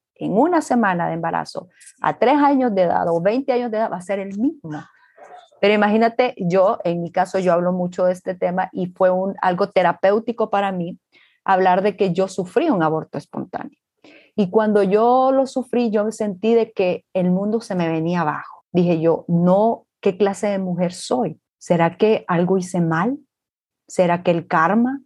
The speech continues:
¿Será que, eh, no sirvo como mujer? ¿Será que mi esposo me va a dejar porque no sirvo como mujer? O sea, ¿qué, qué clase de mujer voy a ser si yo no puedo tener hijos?". Porque al final me dijeron, "Usted no va a poder tener hijos".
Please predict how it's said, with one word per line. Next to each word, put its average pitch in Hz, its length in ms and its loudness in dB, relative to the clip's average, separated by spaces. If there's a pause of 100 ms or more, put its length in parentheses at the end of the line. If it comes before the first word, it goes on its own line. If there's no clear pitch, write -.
¿Será 156 420 -2
que, 165 500 2 (460)
eh, 165 720 2 (400)
no 185 320 0
sirvo 180 400 2
como 175 260 0
mujer? 170 560 -2 (1040)
¿Será 165 340 0
que 175 100 0
mi 170 120 2
esposo 170 340 -2
me 160 100 0
va 156 100 2
a 156 60 2
dejar 156 260 -4
porque 160 260 -4
no 160 180 0
sirvo 220 460 2
como 156 240 0
mujer? 151 420 -4 (500)
O - 60 -20
sea, 180 180 -2
¿qué, 214 320 2 (280)
qué 226 160 2
clase 233 300 2
de 202 60 4
mujer 196 280 2
voy 180 160 4
a 170 80 2
ser 175 160 -4
si 175 140 -10
yo 170 100 -2
no 160 100 -8
puedo 156 240 -4
tener 151 260 -8
hijos?". 202 200 -4
Porque 190 380 0
al 165 160 2
final 156 320 0
me 170 80 0
dijeron, 175 220 -2
"Usted 175 260 -2
no 180 120 0
va 170 80 0
a 165 80 -8
poder 160 240 -4
tener - 280 -8
hijos". - 160 -18